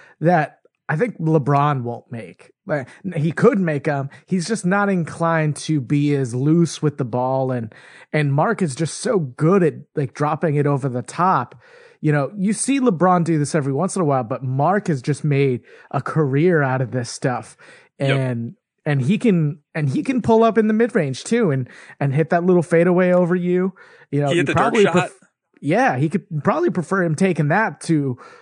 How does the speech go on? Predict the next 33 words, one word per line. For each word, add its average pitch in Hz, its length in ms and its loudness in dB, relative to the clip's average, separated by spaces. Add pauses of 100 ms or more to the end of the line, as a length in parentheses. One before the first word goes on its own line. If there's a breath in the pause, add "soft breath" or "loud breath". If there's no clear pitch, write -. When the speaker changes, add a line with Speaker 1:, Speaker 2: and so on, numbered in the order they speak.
(120)
Speaker 1:
uh, 139 300 2
you 127 100 -4
know, 151 120 0
some 180 200 2
of 160 140 2
these 131 320 -2
rub 170 300 4
actions, 127 560 -4
but, 127 320 -6 (120)
um, 117 520 -6
Speaker 2:
Right. 120 280 -4 (220 soft breath)
Speaker 1:
you 151 100 0
know, 151 140 0 (140)
I, 156 220 0 (760)
I'm 165 180 0
just 156 220 0
so, 151 240 2
so 147 480 0 (100)
pleasantly, 151 800 0 (300)
uh, 139 380 -4
surprised 143 680 0
and 127 260 -2 (300 loud breath)
how 160 220 2
many, 175 540 2
how 165 340 -6 (300)
many 226 420 -4
Lakers 151 460 0
got 131 220 -2
supercharged 127 1000 -2
by 135 300 -2
his 123 180 -4
Speaker 2:
Mm-hmm. - 140 -4
Speaker 1:
passing. 131 340 -6